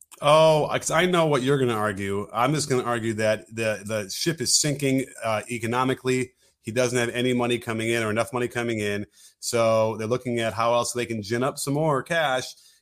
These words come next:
And they figure, well, if they bring this guy back, he'll get some more people to sign up, more people to interact. Maybe they'll get some more advertising from his advertisers, that kind of thing.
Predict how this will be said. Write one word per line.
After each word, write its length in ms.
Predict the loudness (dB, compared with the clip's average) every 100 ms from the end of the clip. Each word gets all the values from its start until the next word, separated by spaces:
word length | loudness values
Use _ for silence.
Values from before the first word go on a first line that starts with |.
| -8
And 100 | -4
they 80 | -2
figure, 340 | -2 0 0
well, 160 | 2 0
if 60 |
they 80 | 0
bring 320 | -2 -2 0
this 180 | 0 -2
guy 280 | 0 0 0
back, 360 | 0 0 -2 -4
he'll 140 | -4
get 180 | -4 -6
some 140 | -6
more 140 | -4 -4
people 240 | -6 -10
to 80 | -8
sign 320 | -6 -4 0
up, 180 | 0 0
more 120 | -2
people 180 | -8 -8
to 80 | -8
interact. 480 | -6 -2 -2 -4 -6
Maybe 80 |
they'll 120 | -10 -10
get 140 | -12
some 120 | -16
more 100 | -10
advertising 640 | -10 -8 -8 -8 -8 -12
from 180 | -12 -12
his 240 | -8 -4 -2
advertisers, 560 | -4 -6 -8 -8 -10
that 200 | -8 -10
kind 120 | -10
of 80 | -12
thing. 240 | -12 -14